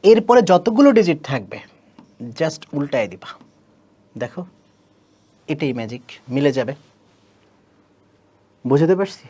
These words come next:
তো তোমরা আমাকে কমেন্টে জানাও, মাইনাস পঞ্চাশের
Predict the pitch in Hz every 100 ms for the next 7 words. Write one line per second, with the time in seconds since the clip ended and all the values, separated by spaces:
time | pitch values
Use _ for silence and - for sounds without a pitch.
0 | _ _ _ _ _ _ _ 139 208 233
1 | 262 233 - 190 170 151 151 151 110 90
2 | - _ _ _ _ _ _ - _ _
3 | _ _ 117 131 160 233 254 - 180 143
4 | 131 107 -